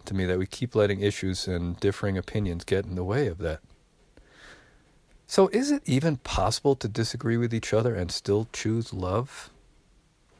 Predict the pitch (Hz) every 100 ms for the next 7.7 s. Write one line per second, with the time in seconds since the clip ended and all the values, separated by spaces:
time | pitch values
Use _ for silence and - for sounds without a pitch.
0 | - - - 170 196 - - 202 - 294
1 | - 151 127 - - - - - - 123
2 | 135 151 156 156 110 95 90 - 117 131
3 | 131 104 85 - - 120 135 135 - -
4 | 107 110 123 131 - 98 95 98 110 120
5 | 95 90 - - 120 135 - 120 123 98
6 | 104 120 127 - _ _ _ _ _ _
7 | _ - _ _ - 117 127